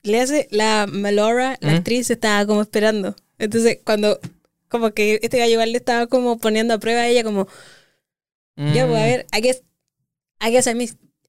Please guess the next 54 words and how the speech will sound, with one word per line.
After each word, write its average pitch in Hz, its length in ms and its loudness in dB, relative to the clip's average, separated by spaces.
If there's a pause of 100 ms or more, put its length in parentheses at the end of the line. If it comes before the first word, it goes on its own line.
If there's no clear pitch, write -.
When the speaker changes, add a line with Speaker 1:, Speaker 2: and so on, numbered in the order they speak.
Speaker 1:
I 226 100 -2
guess 254 180 2
I 233 80 2
missed 226 260 -2
you". 180 200 -4
Speaker 2:
Mm. 151 120 0
Speaker 1:
<laughs> 254 1300 0
No 269 80 4
sé 240 200 0
por 208 140 0
qué 208 100 -8
hicieron 208 360 0
eso, 214 240 -2
pero 196 160 0
lo 185 80 2
hicieron. - 320 -2 (800)
Em, 208 920 0 (960)
no, 214 160 -2
yo 220 160 2
no 233 80 -4
me 262 100 0
tiro 180 240 0
peos 190 220 -2
así. 214 220 -8 (380)
Nunca 262 220 2
Speaker 2:
Ah, - 20 2
Speaker 1:
me 320 60 0
he 330 40 -4
Speaker 2:
ya. - 20 0
Speaker 1:
tirado 392 200 2
un 381 40 -6
peo 381 200 0
est-, - 180 -10
así. 277 260 -2 (1040)
No, 190 100 0
además 196 340 0
que 240 140 -2
sí. 226 260 0
Speaker 2:
De 120 120 -2
más 131 120 2
que 1077 80 2
sí. - 200 -2
Speaker 1:
<laughs> 508 800 -2
Speaker 2:
Pero 151 160 0
no 170 80 2
son 180 140 -2
tan 202 120 -4
comunes 220 420 2
esos 214 120 -2
peos, 190 320 0
Speaker 1:
No, 285 80 2
Speaker 2:
weón. 339 140 2
Speaker 1:
no, 349 140 2
no, 359 200 0